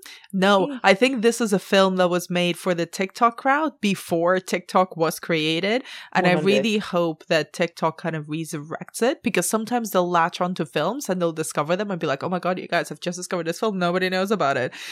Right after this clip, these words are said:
Speaker 1: You know, like they did with Megan is
Speaker 2: <laughs>
Speaker 1: Missing. And then it'll just kind of go viral and have a whole new life with a new audience that have discovered it through these, through, through this platform.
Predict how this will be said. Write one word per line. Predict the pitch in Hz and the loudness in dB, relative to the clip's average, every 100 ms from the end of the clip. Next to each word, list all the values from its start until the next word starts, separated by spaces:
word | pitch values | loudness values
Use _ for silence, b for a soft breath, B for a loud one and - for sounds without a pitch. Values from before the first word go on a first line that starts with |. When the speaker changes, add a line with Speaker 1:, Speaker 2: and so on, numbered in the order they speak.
| 247 208 | -8 0
Speaker 1:
You | |
know, | 190 180 | 4 4
like | 185 | 4
they | 185 | 2
did | 180 175 | 2 0
with | 180 196 | 4 6
Megan | 185 185 | 8 6
is | 170 202 | 4 2
Speaker 2:
<laughs> | |
Speaker 1:
Missing. | 185 202 120 175 - | 2 2 0 0 0
And | 175 | 0
then | 175 | 2
it'll | 170 | 0
just | 170 170 - | -2 -4 -2
kind | 175 | -2
of | |
go | 165 175 | 2 2
viral | 165 160 170 160 160 | 4 4 4 2 0
and | 160 | -2
have | - 151 | 0 0
a | 151 - | 0 0
whole | 170 160 156 151 - b b 190 | 2 2 2 -2 -10 b b -2
new | 185 185 | 0 2
life | 175 175 160 - | 4 4 2 0
with | 165 165 | -4 -2
a | |
new | 160 160 160 156 156 151 143 - | -4 -4 -6 -6 -6 -6 -6 4
audience | 233 220 123 73 196 - | 6 6 2 0 -4 -2
that | 165 | 0
have | 160 | 0
discovered | 160 - 165 160 | -4 -2 -4 -2
it | 151 - | -6 -6
through | 160 151 | -6 -4
these, | 147 143 143 - - | -4 -4 -4 -8 -8
through, | 185 151 139 - | -6 -4 -8 -6
through | 165 147 | -6 -4
this | 147 | -8
platform. | - 180 202 196 139 | -2 0 0 0 0